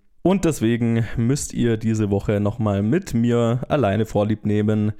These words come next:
während ich euch über zwei Filme berichte, die ich diese Woche gesehen hab. Ich hoffe, dass es dann nächste Woche, äh, sich wieder ein bisschen geklärt hat und, äh, wir ein bisschen mehr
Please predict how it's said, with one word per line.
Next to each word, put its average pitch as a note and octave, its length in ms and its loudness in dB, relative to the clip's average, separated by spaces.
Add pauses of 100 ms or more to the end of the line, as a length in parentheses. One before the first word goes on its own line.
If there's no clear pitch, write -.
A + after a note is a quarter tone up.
(420)
während G#2+ 360 0
ich - 180 -6
euch G#2+ 340 -2
über A2+ 500 0
zwei A2 380 0
Filme G#2 400 0
berichte, G#2 420 -2
die G#2 160 -2
ich G2+ 100 -4
diese G#2+ 280 -2
Woche G2+ 180 -4
gesehen B2 440 -2
hab. C3 340 -2 (480)
Ich - 260 -4 (100)
hoffe, F#3 540 0 (220)
dass D3+ 160 -2
es D3 100 -6
dann C3 220 0
nächste C3 320 -2
Woche, A#2+ 260 -2
äh, A#2 680 0
sich A2+ 240 -6
wieder A2+ 180 -2
ein A2 100 -2
bisschen - 280 -6
geklärt - 500 -4
hat G#2+ 280 -4
und, G#2 540 -6
äh, G#2+ 240 -6
wir G#2+ 180 -2
ein G#2+ 120 -2
bisschen G#2+ 260 -2
mehr G#2 360 0